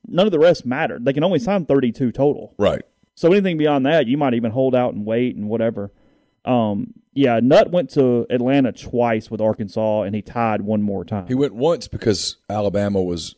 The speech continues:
Speaker 2: ineligible. Isn't that right?
Speaker 1: I, no, no
Speaker 2: Alabama
Speaker 1: idea.
Speaker 2: had a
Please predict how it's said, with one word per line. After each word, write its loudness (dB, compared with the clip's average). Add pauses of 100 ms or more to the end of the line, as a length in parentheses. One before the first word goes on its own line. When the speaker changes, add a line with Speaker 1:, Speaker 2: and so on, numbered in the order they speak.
(140)
Speaker 2:
ineligible. -4 (640)
Isn't -2
that -2
right? -2 (360)
Speaker 1:
I, -12 (100)
no, -2
no -8
Speaker 2:
Alabama -2
Speaker 1:
idea. -4
Speaker 2:
had -2
a -4